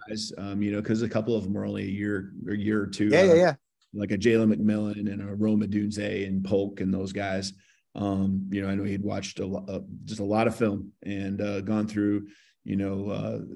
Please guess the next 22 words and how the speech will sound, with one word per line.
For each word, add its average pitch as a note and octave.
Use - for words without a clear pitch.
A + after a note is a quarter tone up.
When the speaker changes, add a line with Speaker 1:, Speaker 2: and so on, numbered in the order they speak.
Speaker 1:
and, F2
and F#2+
kinda G2+
looked G#2
at G2
the G2
offensive G2+
line. G#2
Um, G#2
obviously A#2+
asking A2+
questions G#2
too G2+
on F#2+
what G2
we G2
have G2
seen G2+
and F#2
what G2
we F#2+
knew. F#2+